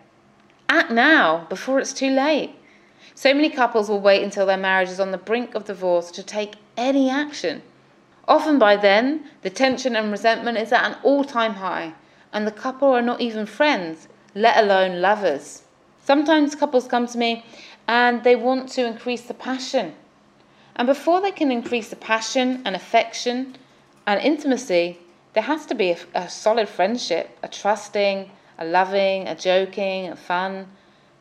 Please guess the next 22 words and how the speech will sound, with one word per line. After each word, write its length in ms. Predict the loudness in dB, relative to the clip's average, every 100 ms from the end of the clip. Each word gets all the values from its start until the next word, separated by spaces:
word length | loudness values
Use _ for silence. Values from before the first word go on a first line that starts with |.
| -16
before 420 | -6 2 2 2
it 220 | -2 -6
can 180 | -8 -2
go 380 | 2 4 4 0 -12
to 380 | -8 -2 -2 -2 -8 -20 _
that 200 | -4 -4
next 500 | -2 -4 -4 -10 -20 _ _ -6
level. 400 | -4 -2 -6 -10 _ _ _ _ _ _ _
The 80 | -4
greatest 580 | 2 4 4 2 -6 -4
risk 240 | -4 -4
of 100 | -2
an 60 | -2
affair 540 | -2 0 2 2 -2 -10 -20 -20 _ -8
is 160 | -8 0
when 340 | 2 2 -2
a 100 | -8
marriage 480 | -2 2 4 2 2 -4
is 160 | -8
no 160 | -6 -2
longer 500 | -2 -2 -2 -4 -6 -8
romantic. 680 | -6 -4 -4 -8 -10 -14